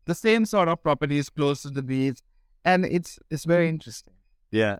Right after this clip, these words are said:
Speaker 2: it is a, it is a, a really beautiful part of the world.
Speaker 1: Yeah.
Speaker 2: I, I
Speaker 1: Yeah.
Speaker 2: Yeah.
Speaker 1: Sri Lanka is really beautiful, and, you know, you can he-, see already, you can hear the, uh, <laughs>
Speaker 2: Tropical.
Speaker 1: it's
Speaker 2: Yeah.
Speaker 1: tropical, and
Speaker 2: Yeah.
Speaker 1: especially this place,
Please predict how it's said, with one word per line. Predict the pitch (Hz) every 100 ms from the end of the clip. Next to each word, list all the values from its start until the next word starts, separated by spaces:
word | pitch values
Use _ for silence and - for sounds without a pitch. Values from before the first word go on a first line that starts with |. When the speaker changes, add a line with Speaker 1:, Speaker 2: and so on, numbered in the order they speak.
| -
Speaker 2:
it | 120
is | 135 123
a, | 120 -
it | 120
is | 135 120
a, | 117 107 104 -
a | 104
really | 107 127 123 110
beautiful | 113 117 101 101
part | 110 104
of | 98
the |
world. | 101 101 92
Speaker 1:
Yeah. | 113 120 117 104 98 98 104
Speaker 2:
I, | 107 107
I | 107 113
Speaker 1:
Yeah. | 120 117 104 95 -
Speaker 2:
Yeah. | -
Speaker 1:
Sri | 220 285
Lanka | 269 233
is | 208 156
really | 175 175
beautiful, | 135 139 156 - 135 117
and, | 127 120 - _ _
you | 151 165
know, | 170 156
you | 190
can | 180 165 135
he-, | 170 - _ -
see | 233 202
already, | 175 151 160 185
you | 123 120
can | 156
hear | 139 156 175
the, | 156 139 - _ _ -
uh, | 135 143 - 185 143
<laughs> |
Speaker 2:
Tropical. | 156 160 139 117 101 95
Speaker 1:
it's | 170 127
Speaker 2:
Yeah. | 127
Speaker 1:
tropical, | - 185 - 202 165 120 117
and | 135 107
Speaker 2:
Yeah. | 104 - _ _
Speaker 1:
especially | - 160 220 180
this | 170 -
place, | 214 202 214